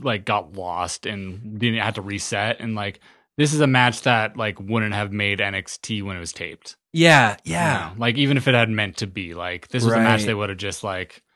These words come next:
Speaker 1: either cut down or just, like,
Speaker 2: Yeah.
Speaker 1: skipped.
Speaker 2: Yeah.
Speaker 1: Um,
Speaker 2: But, you know, good to get some T V
Speaker 1: yeah.
Speaker 2: time, hopefully.
Speaker 1: I hope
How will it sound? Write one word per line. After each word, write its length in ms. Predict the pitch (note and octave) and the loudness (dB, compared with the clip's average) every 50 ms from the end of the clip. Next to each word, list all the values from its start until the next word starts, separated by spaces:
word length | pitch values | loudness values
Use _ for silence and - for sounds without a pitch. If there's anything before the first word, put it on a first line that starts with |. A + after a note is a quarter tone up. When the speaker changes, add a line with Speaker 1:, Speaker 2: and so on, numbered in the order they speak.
| _ _ _ _ _ _ | _ _ _ _ _ _
Speaker 1:
either 240 | - B2 C3+ B2+ A#2 | 2 4 4 4 4
cut 300 | - - - C3 B2+ G#2+ | 2 0 -2 -2 -2 -2
down 500 | G#2+ A#2+ A2+ A2+ A2+ A#2+ C3+ C#3+ D3+ D#3+ | -4 -4 -4 -2 0 0 0 0 0 -2
or 300 | - - A#2 A2+ A2 G2+ | -4 -4 -4 -4 -2 -4
just, 340 | F#2+ G2+ G2 G2 F2+ - - | -4 -6 -8 -8 -8 -8 -8
like, 320 | G#2 F#2+ F#2 F2+ F2 - - | -8 -6 -6 -8 -10 -10 -8
Speaker 2:
Yeah. 440 | G#2+ G#2+ G#2 G2 F#2 F2+ F#2 F2 - _ _ _ _ _ _ _ _ _ _ _ - A2 - | -6 -2 -2 -2 -2 -2 -6 -8 -10 _ _ _ _ _ _ _ _ _ _ _ -16 -12 -12
Speaker 1:
skipped. 540 | - - - G2+ F2 E2 - - - - _ _ _ _ _ _ _ _ | -8 -4 -4 -4 -4 -6 -10 -14 -20 -20 _ _ _ _ _ _ _ _
Speaker 2:
Yeah. 440 | A#2+ A#2 G#2 G2 G2+ - F#2+ G#2 - _ _ _ _ _ _ _ _ _ _ _ _ _ _ _ _ _ _ _ _ _ _ _ _ _ _ - | -4 -4 -4 -4 -6 -8 -10 -12 -16 _ _ _ _ _ _ _ _ _ _ _ _ _ _ _ _ _ _ _ _ _ _ _ _ _ _ 2
Speaker 1:
Um, 60 | - | 6
Speaker 2:
But, 280 | G#3 A3+ A3+ A3+ F3 | 8 8 8 8 6
you 80 | G#3 G#3+ | 6 6
know, 280 | G#3 G3+ G3+ G3+ G3+ G3 - _ _ | 8 8 8 8 6 2 -2 _ _
good 160 | - F#3 F#3+ F3 | 4 4 4 6
to 40 | E3+ | 6
get 140 | F#3 F#3 | 4 4
some 120 | - G3+ F#3 | 6 4 2
T 180 | - F#3+ G3 | 4 4 4
V 160 | F#3 F3+ F3+ F3 | 4 4 4 4
Speaker 1:
yeah. 40 | |
Speaker 2:
time, 440 | A#2 E3 F3 E3+ E3+ E3+ E3+ E3 E3 | 6 6 8 8 8 8 8 6 6
hopefully. 500 | D3 D3+ D#3+ D#3 - D3+ D#3+ D#3+ D3+ D3 - _ _ - - | 4 2 0 0 0 2 2 2 2 0 -4 _ _ -4 0
Speaker 1:
I 60 | C#3 | 4
hope 80 | D#3 | 6